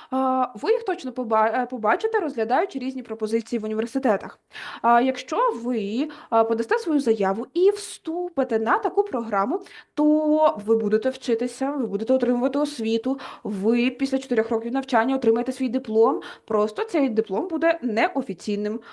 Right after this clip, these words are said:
А цей диплом не матиме, е, жодної юридичної сили, тому що ця програма, е, міністер-, міністерством не затверджена і, по суті, офіційною, надійною не є.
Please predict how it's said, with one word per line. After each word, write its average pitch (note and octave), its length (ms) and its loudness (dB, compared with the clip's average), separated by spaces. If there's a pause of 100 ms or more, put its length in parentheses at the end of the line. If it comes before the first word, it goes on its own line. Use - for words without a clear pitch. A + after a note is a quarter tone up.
(100)
А C#4 280 6
цей D4 200 4
диплом C4 360 0
не G4 80 4
матиме, E4+ 540 2
е, B3+ 260 0
жодної D4+ 460 -2
юридичної A3 600 -6
сили, A3 340 2 (220)
тому C4 240 0
що A#3+ 240 0
ця A3 280 4
програма, E4 560 4 (280)
е, A#3+ 280 4
міністер-, C#4 460 -2 (160)
міністерством B3+ 640 -4
не C4 340 4
затверджена C#4+ 580 0
і, G4 80 0
по F#4+ 140 -4
суті, F#4 420 -4
офіційною, E4 1300 2
надійною C4+ 920 -4 (240)
не A#3 340 2 (200)
є. F#3 380 -4